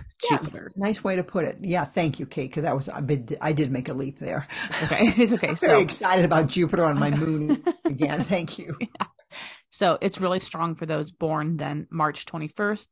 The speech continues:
Speaker 2: to March twenty-ninth.
Speaker 1: Mm-hmm.
Speaker 2: Um, and so again, think positive, think bigger goals, especially from December to, of twenty twenty-two through February of twenty twenty-three.
Speaker 1: Yes.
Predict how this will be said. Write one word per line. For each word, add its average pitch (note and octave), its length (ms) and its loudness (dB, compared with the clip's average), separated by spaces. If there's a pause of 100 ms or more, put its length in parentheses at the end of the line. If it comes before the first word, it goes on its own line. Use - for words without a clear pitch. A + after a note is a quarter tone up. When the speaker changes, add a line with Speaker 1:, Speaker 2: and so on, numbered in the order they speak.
Speaker 2:
to - 100 -6
March C3+ 240 -2
twenty-ninth. E3+ 680 0 (800)
Speaker 1:
Mm-hmm. B2+ 240 -6
Speaker 2:
Um, D3 300 0
and D#3 160 -6
so D3 160 2
again, C#3 280 -2
think D3+ 260 -4 (500)
positive, F3 640 4
think - 260 -10
bigger E3 280 0
goals, D3+ 640 0 (280)
especially E3+ 340 0
from D3+ 220 -4
December D3 520 -4
to, D3 540 -4 (340)
of - 120 -10
twenty E3 260 4
twenty-two C#3+ 520 -2
through C#3+ 260 -6
February C3+ 640 -4
of - 100 -8
twenty - 300 -6
twenty-three. - 600 -8 (520)
Speaker 1:
Yes. - 360 -16